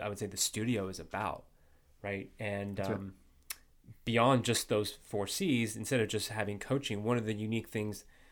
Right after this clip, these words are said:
Speaker 1: you know, we like to say something, you know, "Get shit done." We kinda, that's kind of our, our <laughs> mantra here a little bit. We believe you can get it. We have to get into the weeds 'cause building a company is not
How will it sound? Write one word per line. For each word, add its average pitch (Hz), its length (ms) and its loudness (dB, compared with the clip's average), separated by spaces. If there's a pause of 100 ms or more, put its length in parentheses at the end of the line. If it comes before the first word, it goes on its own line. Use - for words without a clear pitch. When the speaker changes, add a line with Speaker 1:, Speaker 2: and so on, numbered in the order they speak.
(280)
Speaker 1:
you 120 100 -2
know, 107 40 4
we 131 120 8
like 143 140 8
to - 80 -8
say 123 120 2
something, 104 360 -2
you 101 100 -2
know, 98 60 -2
"Get 107 220 -2
shit - 300 -4
done." 92 300 -4
We 98 80 -10
kinda, 107 180 -4
that's 104 200 -4
kind 104 140 -6
of 95 80 -6
our, 98 180 -2 (100)
our 101 120 -8
<laughs> 98 140 -6
mantra 101 340 -6
here 110 220 -2
a 110 60 -2
little 104 180 -2
bit. 101 240 -6 (480)
We 110 240 2
believe 110 360 0
you 107 100 -2
can 101 160 -8
get 104 160 0
it. 104 200 -4
We 107 120 -4
have 117 160 -2
to - 80 -10
get 117 100 0
into 104 140 -4
the 101 100 -4
weeds 98 520 -6 (500)
'cause 104 160 -4
building 123 360 6
a 107 40 -2
company 104 320 -4
is 95 100 -8
not 98 240 -2